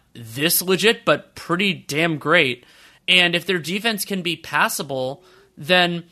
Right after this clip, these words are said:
they move into the conversation of being a, I, I, I would say if they can be a top five offense and a thirteen to eighteen defense, that's a reliable playoff team in the West.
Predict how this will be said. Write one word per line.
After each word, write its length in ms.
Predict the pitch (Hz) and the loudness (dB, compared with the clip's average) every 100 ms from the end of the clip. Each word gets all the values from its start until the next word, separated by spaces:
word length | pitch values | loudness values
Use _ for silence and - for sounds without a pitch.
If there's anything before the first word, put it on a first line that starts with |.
| - | -10
they 240 | 135 180 | 2 4
move 260 | 180 196 190 | 4 2 2
into 220 | 208 208 | 0 0
the 100 | 185 | 0
conversation 640 | 190 190 180 202 226 - 180 | 0 0 0 -4 -4 -4 -6
of 100 | - | 2
being 280 | 175 180 | 2 2
a, 260 | 170 170 165 | 2 2 0
I, 300 | - 180 180 | 0 0 0
I, 60 | 185 | 0
I 120 | 175 | 2
would 160 | 196 196 | 2 2
say 180 | 202 185 | 0 0
if 120 | - | 0
they 120 | 185 | -2
can 200 | 196 190 | -2 -4
be 460 | 170 175 180 175 _ - | -2 -2 -2 -6 _ -16
a 60 | |
top 300 | 127 160 170 | -2 0 2
five 200 | 180 165 | 0 2
offense 500 | 165 180 214 214 208 | 2 0 -2 -6 -4
and 140 | 165 156 | -4 0
a 400 | 147 147 143 - _ | 0 0 -2 -8 _
thirteen 1120 | - - 185 185 - - 196 185 196 202 202 | -14 0 2 2 -4 -8 -2 -2 -2 -4 -6
to 400 | 196 160 151 143 _ _ - | -2 0 0 -2 _ _ 0
eighteen 640 | 185 190 - 190 185 190 | 2 0 -6 -4 -2 -2
defense, 600 | 156 165 196 214 285 - _ - | -4 -6 -6 -8 -8 -12 _ -2
that's 240 | 196 220 | -2 0
a 40 | 302 | -2
reliable 460 | 226 190 220 202 | 0 2 2 2
playoff 340 | - 202 311 - | 0 0 0 0
team 180 | 170 147 | -2 -2
in 80 | |
the 80 | 135 | 0
West. 400 | 147 240 - - | 0 0 -4 -14